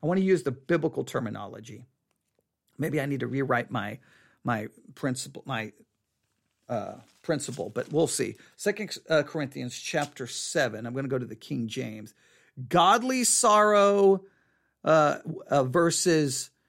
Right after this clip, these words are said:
the sorrow of the world. There's a godly sorrow that leads to repentance,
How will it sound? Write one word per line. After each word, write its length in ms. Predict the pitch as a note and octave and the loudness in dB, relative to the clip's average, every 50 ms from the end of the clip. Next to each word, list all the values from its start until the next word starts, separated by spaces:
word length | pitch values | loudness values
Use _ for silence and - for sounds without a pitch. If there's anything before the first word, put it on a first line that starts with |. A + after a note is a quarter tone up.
| _ _ _ _ _ _ _ _ _ _ _ _ _ _ _ - | _ _ _ _ _ _ _ _ _ _ _ _ _ _ _ -2
the 120 | - D#3+ | -2 0
sorrow 560 | - - - G#3+ G3 F#3+ F#3+ F#3+ F3 E3+ E3 | 0 2 4 6 8 8 8 8 8 8 6
of 160 | D#3+ D3 C#3 | 6 4 4
the 60 | C3+ C#3 | 2 0
world. 440 | B2+ C#3 C3 A#2+ G2 G2 F#2+ - - _ _ _ _ _ _ - | 2 2 2 2 0 -2 -4 -10 -14 _ _ _ _ _ _ 0
There's 160 | D3 D#3 C3+ | 0 2 2
a 60 | D#3+ | 2
godly 760 | G3 B2+ G#2+ G#2+ - F#3+ G#3+ A3+ B3+ C#4 A#3+ A#3 A3 F#3+ F3+ | 0 -2 -6 0 4 4 6 6 6 4 4 4 4 4 6
sorrow 720 | - - - G3 D#3 D3 C3+ B2+ A#2+ G#2+ G#2 G#2 A2+ D3 D#3 _ _ - | 6 4 6 6 6 6 6 4 4 2 0 -2 -6 -8 -8 _ _ -2
that 180 | - D#3+ C3+ - | 0 0 0 4
leads 360 | E3+ G3 A3+ A#3+ G3 E3 - | 2 2 2 2 -2 -4 -2
to 100 | - F3+ | -2 -2
repentance, 500 | D3 C#3 C3 B2+ E3 C#3 B2 C#3+ C3 C3 | -2 -2 -4 -4 -8 -10 -10 -12 -14 -14